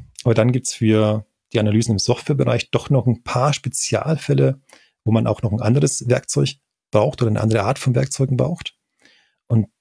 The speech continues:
da habe ich noch einen kleinen Werkzeugkasten aus dem Graph-Datenbankbereich mit, äh, J Q Assistant. Das ist so eine Art struktureller Scanner für, ja, vernetzte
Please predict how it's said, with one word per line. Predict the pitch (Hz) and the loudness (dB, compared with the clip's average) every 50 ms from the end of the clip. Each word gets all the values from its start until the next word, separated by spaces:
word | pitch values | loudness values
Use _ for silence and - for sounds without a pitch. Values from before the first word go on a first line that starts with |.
| _ - | _ -2
da | 104 101 - 147 | 0 0 2 2
habe | 156 135 | 2 0
ich | 127 - 135 | 0 0 0
noch | 123 120 | 2 2
einen | 123 | 0
kleinen | 113 - - 110 110 110 107 107 104 - _ _ _ _ _ _ _ _ _ _ - | 0 0 0 2 4 4 2 0 -2 -6 _ _ _ _ _ _ _ _ _ _ -4
Werkzeugkasten | 120 127 - - - 127 117 - - - - - - - - 135 123 117 120 | -4 -4 -2 -2 -2 -2 -2 -2 -6 -6 -6 -4 -4 -2 0 2 2 2 2
aus | 113 107 - - | 0 -2 -2 0
dem | - 104 101 101 101 98 92 - _ _ - | 0 0 2 2 0 -2 -2 -6 _ _ -18
Graph-Datenbankbereich | - 101 98 131 - - - 139 131 - 131 120 - 131 - - 127 110 110 107 - - - - _ _ _ _ _ - - - - - _ - | -12 -10 -8 -8 -6 -4 -2 -2 0 2 0 0 0 0 0 2 2 2 2 0 0 -2 -6 -10 _ _ _ _ _ -20 -20 -20 -20 -16 _ -2
mit, | 104 101 98 - - | 0 0 0 0 -2
äh, | 110 104 101 - | -2 -2 -2 -2
J | - - 98 - | 0 -2 -2 -2
Q | - - - 143 170 170 | 0 0 2 2 2 2
Assistant. | 151 - - 156 - - - 156 165 180 - - - _ _ _ - - _ _ _ - | 0 0 0 -2 -2 0 0 2 2 2 -2 -4 -10 _ _ _ -20 -20 _ _ _ -4
Das | 107 101 | -4 -2
ist | 101 - | -2 -2
so | - 101 | -2 0
eine | 104 104 | 0 0
Art | 98 98 - | 0 0 -2
struktureller | - - - - - - - - 101 107 104 101 98 - _ - - | -2 -2 -2 -2 -2 -2 -2 0 2 2 2 2 0 -2 _ -8 -8
Scanner | - - - - - 107 107 127 127 127 | -6 -6 -6 -2 0 0 2 2 2 0
für, | 120 - - - 117 107 107 104 101 101 104 104 - _ _ _ _ _ _ _ | -2 -4 -6 -2 0 2 4 4 2 2 0 -2 -6 _ _ _ _ _ _ _
ja, | - 110 104 | -4 -4 -2
vernetzte | 101 - 107 104 120 - - - 113 104 - | 0 0 2 2 2 0 0 -2 -2 -2 -2